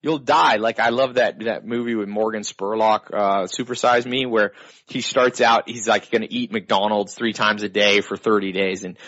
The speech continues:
he goes to the doctor and he's like, "What do you think the repercussions of this diet will be?" As at the beginning. And the doctor's like, "Oh, well, your cholesterol will probably go up, but you should be fine," so on and so forth.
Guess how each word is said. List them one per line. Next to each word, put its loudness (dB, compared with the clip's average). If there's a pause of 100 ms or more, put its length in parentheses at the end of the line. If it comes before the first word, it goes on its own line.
(160)
he -4
goes 2
to -2
the 0
doctor 4
and 0
he's -4
like, -2
"What 2
do -6
you -10
think -8
the -2
repercussions -4
of -4
this 0
diet 2
will -10
be?" -14
As 2
at 2
the -10
beginning. -2
And -6
the -2
doctor's -2
like, -2
"Oh, 2
well, 4
your 0
cholesterol 0
will 2
probably 0
go 0
up, 2
but -10
you -6
should -4
be -4
fine," -6
so -6
on -8
and -20
so -16
forth. -20